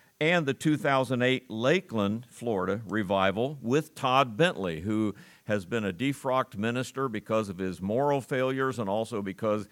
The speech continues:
his healing ministries have been, uh, shown to be false. Those involved religious ecstasy, holy laughter, barking like animals,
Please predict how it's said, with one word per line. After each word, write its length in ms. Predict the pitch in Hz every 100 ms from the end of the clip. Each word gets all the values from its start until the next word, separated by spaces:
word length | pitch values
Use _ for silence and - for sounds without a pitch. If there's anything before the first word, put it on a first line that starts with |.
| -
his 240 | - 107 90
healing 640 | 107 127 127 123 120 117 101 - -
ministries 640 | 113 120 117 - 110 113
have 240 | 95 85
been, 320 | 85 110 101 95
uh, 240 | 95 90 - - -
shown 380 | - 127 120 104
to 60 |
be 180 | 90 101
false. 640 | - 101 87 120 - - _ _ _ - _
Those 460 | 98 120 151 170 139
involved 640 | 123 110 117 117 107 - - _ _ -
religious 540 | 107 120 127 101 - -
ecstasy, 800 | 143 - - 160 - 156 151 147
holy 360 | - 123 127 117
laughter, 840 | 95 107 127 151 - 151 151 156 -
barking 580 | 78 113 131 139 147 127
like 300 | 117 107 -
animals, 800 | 131 143 147 143 147 147 -